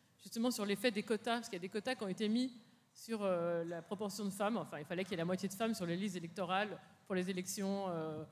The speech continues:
au, au Parlement, les élections locales, municipales, et cetera. Et, euh, donc, effectivement, il y a eu, euh, petit à petit la moitié de femmes sur les listes, et donc, euh, parmi les élus. Et, euh,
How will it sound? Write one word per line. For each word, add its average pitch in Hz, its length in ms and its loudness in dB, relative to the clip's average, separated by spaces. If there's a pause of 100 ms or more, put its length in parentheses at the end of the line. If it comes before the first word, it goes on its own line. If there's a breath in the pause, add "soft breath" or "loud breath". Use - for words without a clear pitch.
(280 loud breath)
au, 156 440 -6
au 160 40 -8
Parlement, 180 540 0
les 180 180 0
élections 175 400 -2
locales, 180 480 0
municipales, 180 560 -2
et 160 60 -6
cetera. 170 360 -6 (460 loud breath)
Et, 185 160 2
euh, 175 40 4
donc, 190 200 4
effectivement, 233 500 0
il 240 80 4
y 175 40 2
a 175 80 0
eu, 233 200 6
euh, 147 260 -2 (440)
petit 175 260 -8
à 160 40 0
petit 240 180 -2
la 208 100 2
moitié 165 240 -2
de - 60 -6
femmes 208 240 2
sur 180 100 -4
les 160 140 -2
listes, 233 240 2
et 185 80 -2
donc, 214 280 2
euh, 180 140 -2
parmi 185 220 0
les 165 180 2
élus. 202 260 0 (440 loud breath)
Et, 175 180 2
euh, 160 140 0